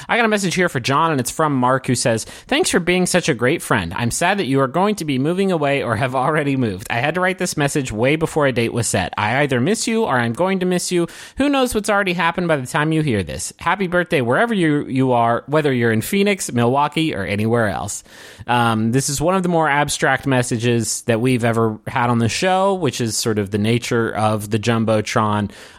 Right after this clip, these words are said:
Um, it's applicable, I guess, to all Johns, wherever you are, whatever your heart is telling you tonight.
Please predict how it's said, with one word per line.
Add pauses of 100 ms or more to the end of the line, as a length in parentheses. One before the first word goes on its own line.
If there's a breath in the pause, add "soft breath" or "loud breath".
Um,
it's
applicable,
I
guess, (100)
to (240 loud breath)
all
Johns,
wherever
you
are,
whatever
your
heart
is
telling
you
tonight.